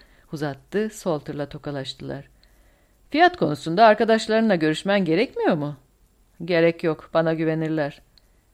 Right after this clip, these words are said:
"Tamam o zaman. Cip, üniformalar ve silahlar hazır olduğunda bir beş yüzlük daha isterim.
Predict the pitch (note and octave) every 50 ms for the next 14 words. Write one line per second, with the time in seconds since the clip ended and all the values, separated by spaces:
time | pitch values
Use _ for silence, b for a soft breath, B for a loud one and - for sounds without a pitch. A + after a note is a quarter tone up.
0 | _ - - E4 F4 E4 C#4 G3+ E3 D3 - C#3 C#3 C3+ C#3+ C#3 b b b b
1 | b b b - G3 F#3+ F#3+ - - G#3 G3 F#3+ F#3+ F#3 E3+ F3 F3+ F#3 F3+ F#3
2 | G3+ G3+ F3 E3 E3 - F3+ F3 E3 E3 E3 E3 E3+ F3 E3+ F3 G3 F3 F3 E3
3 | D#3 C#3 D#3 D3+ D#3 F3 G#3 G3+ F3+ G#3 G3 F#3 A3 A3 G#3 - - E3+ D#3 E3+
4 | G3+ - - G3 F#3 F3 E3 D#3 D#3+ - - D3 C#3 D3